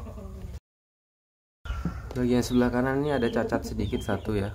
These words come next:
ini beda sama yang ini, jelas ya. Ini doang, nggak masalah. Bagian sininya juga masih sama, masih bagus. Super, super keren.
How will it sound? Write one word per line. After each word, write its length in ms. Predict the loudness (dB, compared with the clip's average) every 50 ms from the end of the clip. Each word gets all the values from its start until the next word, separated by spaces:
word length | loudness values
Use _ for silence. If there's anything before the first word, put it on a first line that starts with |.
| -8 -6 -4
ini 140 | -2 -2 -2
beda 320 | -2 -2 -2 -2 -2 -4
sama 240 | -4 -4 -2 -2 0
yang 240 | 0 0 -2 -2 -2
ini, 20 | -4 -4 -4 -4 -4 -4 -4 -4 -6 -4 -2 0 0 0 -2 -4 -8 -10 -8 -8 -6 -4
jelas 480 | -2 0 0 0 0 -2 -4 -4 -2 -2 -2 -2 -2
ya. 160 | -2 -2 -2 -2 -2 -4 -10 -18 -10 -6 -6 -6 -6 -6 -10 -10 -8 -6 -6 -6 -6 -8 -10 -8 -8 -10 -10 -10 -12 -10 -10 -8 -4 -2
Ini 80 | 0
doang, 320 | 2 2 4 4 2 2 0
nggak 140 | 0 -2 -2
masalah. 400 | -2 0 0 0 0 0 0 -2 -4 -8 -10 -12 -12 -12 -12 -14 -14 -14 -16 -16 -14 -12 -10 -10 -10 -8 -6
Bagian 320 | -6 -4 -2 -2 -2 -2 -2
sininya 240 | -4 -2 -2 -2
juga 220 | -2 -2 -2 -2 -2
masih 240 | -2 -2 -4 -4 -6
sama, 320 | -6 -2 -2 -2 0 -2
masih 240 | -2 -4 -4 -4 -2
bagus. 460 | 0 2 2 2 4 2 2 0 0 -2 -4 -4 -6 -6 -8 -8 -10 -10 -10 -12 -14 -12 -14 -12 -12 -12 -12 -12 -14 -14 -14 -14 -16 -16 -16 -16 -14 -12 -6
Super, 560 | -4 -2 -2 -2 -4 -4 -2 -2 -2 -2 -2
super 400 | -4 -6 -8 -6 -4 -4 -4 -6
keren. 480 | -6 -6 -4 -2 -2 -2 -2 -4 -6